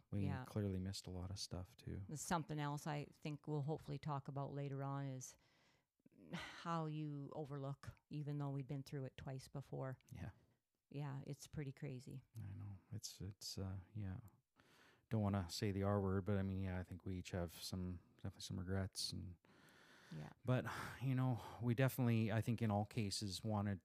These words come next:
Speaker 1: to not overreact to things. I think there is, there are elements of all of these things, especially through the teen years, that are quite normal.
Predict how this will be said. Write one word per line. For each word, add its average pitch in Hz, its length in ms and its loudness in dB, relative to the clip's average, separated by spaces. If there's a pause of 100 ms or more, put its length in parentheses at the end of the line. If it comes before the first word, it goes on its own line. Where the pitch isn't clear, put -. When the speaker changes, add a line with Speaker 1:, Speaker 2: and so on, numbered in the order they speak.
(120)
Speaker 1:
to 95 400 0 (560)
not 98 240 2
overreact 107 720 2 (180)
to - 100 -4
things. 95 460 -6
I 87 60 -4
think 90 220 -10
there 95 200 0
is, 90 380 -2
there 95 160 0
are 95 160 2
elements 95 520 0
of 90 220 0
all 87 200 0
of 87 140 -4
these 92 280 -2
things, 95 240 -2
especially 90 420 -4
through 95 180 -4
the 85 100 -4
teen 95 280 -2
years, 92 300 -2
that 92 120 0
are 87 200 -2
quite 101 280 -2
normal. 90 440 -2